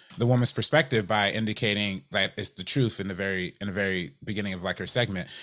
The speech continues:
I just think that the whole process of making it is very, like, reminiscent of Akira Kurosawa's Ra-, Rashomon in terms of, like, the three different perspectives, all around the same kind of event. Um, and also, too, there's nobody who shoots action scenes like Ridley Scott. I feel like Ridley Scott is just the goat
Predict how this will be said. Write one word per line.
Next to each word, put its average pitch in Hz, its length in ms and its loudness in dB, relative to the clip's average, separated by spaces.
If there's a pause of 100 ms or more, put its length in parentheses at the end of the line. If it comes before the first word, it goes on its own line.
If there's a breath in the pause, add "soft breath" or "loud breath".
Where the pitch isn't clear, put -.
(120)
I 160 80 4
just 180 140 2
think 170 240 2
that 151 240 4
the 147 100 4
whole 147 160 6
process 143 380 0
of 131 80 -4
making 135 320 0
it 135 160 4
is 120 100 0
very, 143 220 2
like, 135 180 2
reminiscent 127 640 -2 (320 loud breath)
of 117 400 4
Akira 123 280 2
Kurosawa's 117 600 2
Ra-, 110 180 2 (100)
Rashomon 123 720 2
in 107 100 -4
terms 110 240 0
of, 101 80 -2
like, 104 180 0
the 92 60 -16
three 117 220 0
different 107 260 -4
perspectives, 110 720 0 (320 loud breath)
all 113 480 4 (100)
around 107 300 0
the 101 80 -2
same 110 240 0
kind 107 180 -2
of 98 60 -2
event. 95 380 -2 (380 loud breath)
Um, 113 360 0
and 165 120 4
also, 185 340 6
too, 170 400 6
there's 156 200 6
nobody 156 300 6
who 139 80 6
shoots 139 260 2
action 120 320 -2
scenes 113 260 -2
like 110 160 0
Ridley 101 220 -2
Scott. 104 420 4
I - 40 -6
feel 123 140 0
like 107 100 2
Ridley 107 220 -4
Scott 98 260 2
is 95 80 0
just - 160 -2
the 98 60 -6
goat 104 340 -4